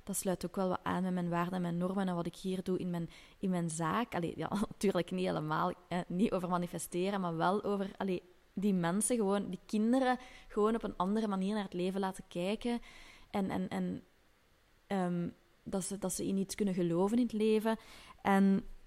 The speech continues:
ik dacht, "Ik ga dat doen." Maar op dat moment was dat vooral een keuze vanuit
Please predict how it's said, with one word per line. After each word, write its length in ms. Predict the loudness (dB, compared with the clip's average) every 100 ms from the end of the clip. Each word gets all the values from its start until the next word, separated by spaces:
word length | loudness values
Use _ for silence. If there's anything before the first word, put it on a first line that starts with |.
| -20 -20 -20 -20 -20 0
ik 160 | 4
dacht, 300 | 6 6 4
"Ik 100 | -4
ga 120 | 2 2
dat 200 | 2 -4
doen." 280 | -8 -8 -12 -8
Maar 180 | -2 0
op 140 | 2
dat 160 | 4 4
moment 680 | 6 4 2 0 -2 -4 -12 -18 -20 -20 -8
was 200 | 0 2
dat 160 | 2 0
vooral 600 | -2 -2 0 0 0 -2
een 200 | -2 -4 -2
keuze 400 | 0 2 2 2
vanuit 380 | 0 0 -2